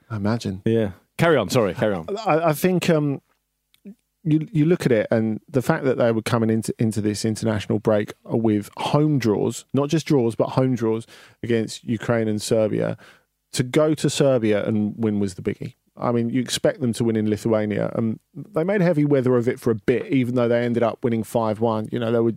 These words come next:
Speaker 1: they were
Speaker 2: Mm.
Speaker 1: level at half time, and
Speaker 2: Mm.
Speaker 1: Lithuania had, had, had come back into it, and the, their game plan was working really well, actually, the Lithuanians, to
Speaker 2: Mm.
Speaker 1: just defend and, uh, uh, and break.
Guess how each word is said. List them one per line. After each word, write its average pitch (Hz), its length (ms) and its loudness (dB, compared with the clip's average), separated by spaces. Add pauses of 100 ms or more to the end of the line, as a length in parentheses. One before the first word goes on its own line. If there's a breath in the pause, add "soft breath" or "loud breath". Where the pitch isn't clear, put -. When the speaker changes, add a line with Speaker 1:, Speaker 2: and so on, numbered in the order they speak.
(120)
Speaker 1:
they 123 80 2
were 113 100 2
Speaker 2:
Mm. 120 60 4
Speaker 1:
level 123 260 2
at 117 80 -4
half 110 320 0
time, 117 380 -2
and 104 80 -2
Speaker 2:
Mm. 110 40 -2
Speaker 1:
Lithuania 117 440 0
had, 113 220 -2
had, 117 80 -2 (100)
had 117 100 -4 (320)
come 117 180 0
back 107 220 -2
into 123 220 -2
it, 113 100 0
and 120 100 0
the, 113 100 0 (260 loud breath)
their 147 100 2
game 180 260 2
plan 113 300 -2
was 110 140 -2
working 123 480 0
really 110 260 2
well, 107 380 0
actually, 117 340 -4
the 107 120 -2
Lithuanians, 107 680 -4
to 104 60 0
Speaker 2:
Mm. 98 120 2
Speaker 1:
just 107 300 -4 (340 loud breath)
defend 117 380 0
and, 107 180 -2 (220)
uh, 113 120 -2
uh, 117 220 2
and 104 160 0
break. 107 460 0